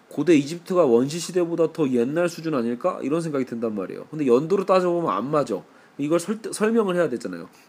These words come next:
왜 더 수천 년 후에, 심지어 수만 년일 수도 있겠지만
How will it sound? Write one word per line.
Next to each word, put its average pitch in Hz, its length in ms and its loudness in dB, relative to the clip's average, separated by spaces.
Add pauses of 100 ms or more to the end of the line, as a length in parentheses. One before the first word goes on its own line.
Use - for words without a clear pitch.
왜 196 420 2 (460)
더 185 260 4
수천 233 380 0
년 208 140 -2
후에, 156 300 -2
심지어 185 280 -8
수만 180 260 -4
년일 202 160 -2
수도 - 140 -10
있겠지만 113 440 -6